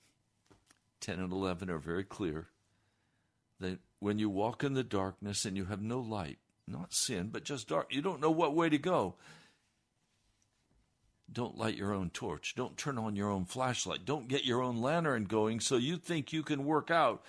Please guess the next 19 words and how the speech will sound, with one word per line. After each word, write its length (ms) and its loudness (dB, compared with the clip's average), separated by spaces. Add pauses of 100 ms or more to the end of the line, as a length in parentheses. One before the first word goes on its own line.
(120)
where 220 4
you're 200 4
supposed 500 0
to 40 -4
go. 200 2
No. 420 0 (3000)
Isaiah 520 -4 (400)
fifty, 520 -6 (360)
ten 160 -4
and 160 -4
eleven 400 -4
says, 460 -4 (920)
"Trust 380 -4
in 140 -2
the 60 -2
name 300 0
of 140 -6
the 80 -8
Lord." 440 -6